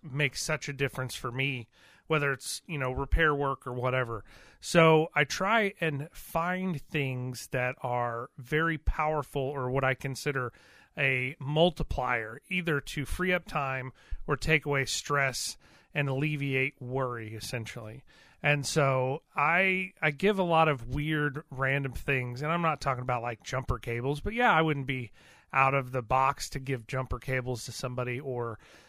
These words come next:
something like that, but it's the, it's the why behind it, I guess, is the big thing. So I love the fact that,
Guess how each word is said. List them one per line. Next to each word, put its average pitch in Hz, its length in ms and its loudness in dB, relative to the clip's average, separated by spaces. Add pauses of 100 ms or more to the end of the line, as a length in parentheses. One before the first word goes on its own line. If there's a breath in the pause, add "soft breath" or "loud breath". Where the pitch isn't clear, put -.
(140)
something 190 360 4
like 143 240 2
that, 147 260 4
but 156 120 4
it's 143 220 -2
the, 147 300 0
it's 156 220 -2
the 139 180 0
why 139 640 2
behind 127 520 -4
it, 113 80 -6
I 113 100 -6
guess, 120 280 -6
is 117 100 -10
the 120 100 -8
big 120 220 -4
thing. 113 280 -10
So - 140 -6
I 123 100 -2
love 156 260 2
the 139 80 -2
fact 127 360 -2
that, 123 140 -8